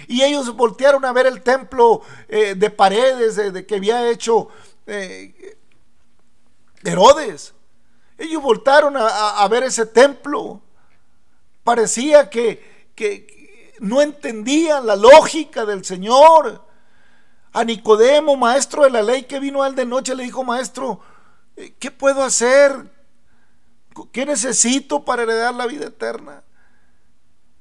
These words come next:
Y le dijo, Nicodemo, eres tu maestro de la ley, "Si no nacieres de nuevo,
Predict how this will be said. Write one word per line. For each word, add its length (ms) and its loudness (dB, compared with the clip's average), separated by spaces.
Y 120 -14
le 120 -2
dijo, 420 -8
Nicodemo, 520 -6
eres 180 -10
tu 120 -18
maestro 320 -12
de 40 -8
la 80 -8
ley, 120 -10
"Si 200 -4
no 140 -2
nacieres 520 -2
de 120 -2
nuevo, 440 2